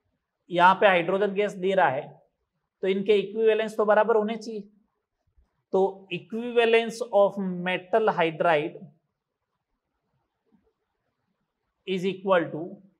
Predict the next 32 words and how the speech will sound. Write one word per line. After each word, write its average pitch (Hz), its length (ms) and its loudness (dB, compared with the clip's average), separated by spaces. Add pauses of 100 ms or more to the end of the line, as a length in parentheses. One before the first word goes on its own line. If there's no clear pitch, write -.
(360)
equivalence 208 680 -2
of 202 160 -2
hydrogen 208 440 -2
gas। 202 200 -8 (800)
लगाओ, 196 360 4 (1300)
Metal 196 340 4
hydride 208 380 4
का 226 80 0
equivalence 220 540 -4
क्या 220 160 6
होगा? 214 280 6
भार 170 340 6
बटा 196 300 4
तुल्यांकी 208 480 0
भार। 202 180 4 (640)
तुल्यांकी 208 420 0
भार 202 200 4
किसका? 208 320 2 (280)
equivalent 214 640 -2
weight 202 440 -4
of 185 280 0
metal 180 320 2
hydride 190 400 2
में 202 140 -4
metal 180 500 2
plus 214 340 2
hydrogen 180 440 -2
का 208 120 4
वन, 240 220 2 (1200)
इसका 226 220 6
कितना 214 240 6
होगा? 220 220 8